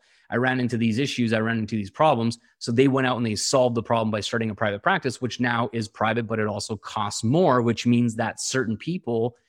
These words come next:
who are not earning enough to afford the, the procedures or the,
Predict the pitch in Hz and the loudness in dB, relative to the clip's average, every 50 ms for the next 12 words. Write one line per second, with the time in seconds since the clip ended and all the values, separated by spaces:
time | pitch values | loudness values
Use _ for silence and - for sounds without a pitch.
0 | _ _ _ - 123 120 120 120 113 110 - - 127 127 123 120 123 123 120 120 | _ _ _ -2 0 2 4 4 2 2 0 -2 0 2 2 4 4 2 2 2
1 | 120 113 - _ _ _ _ _ _ _ _ _ - - 117 113 113 135 151 131 | 2 0 -2 _ _ _ _ _ _ _ _ _ -2 2 4 4 4 4 4 2
2 | 110 123 - - - - - - 131 117 - 107 107 - - - 139 131 127 123 | 0 -2 -4 -8 -14 -18 -8 -2 0 2 2 2 0 0 2 4 6 6 6 6
3 | 117 104 110 107 101 101 107 - _ _ _ _ _ _ _ _ _ - 110 - | 6 4 4 4 4 2 -2 -8 _ _ _ _ _ _ _ _ _ -8 -8 -6
4 | - 101 - - 208 220 165 120 117 117 113 120 - - - - 113 113 110 113 | -6 -6 -2 2 2 2 4 4 4 4 4 2 -2 -6 -4 0 4 4 6 6
5 | 107 101 110 107 107 104 101 98 95 - | 6 4 2 2 2 2 0 -2 -4 -6